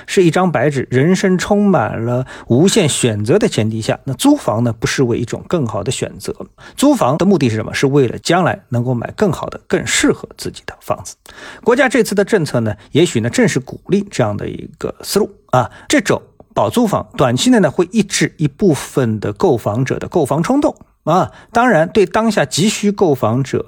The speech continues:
啊，去拯救的房地产行业而言呢，也就谈不上是什么利好了啊，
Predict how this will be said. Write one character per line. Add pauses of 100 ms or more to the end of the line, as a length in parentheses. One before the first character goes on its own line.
(120)
啊， (160)
去
拯
救
的
房
地
产
行
业
而
言
呢， (180)
也
就
谈
不
上
是
什
么 (160)
利
好
了 (560)
啊，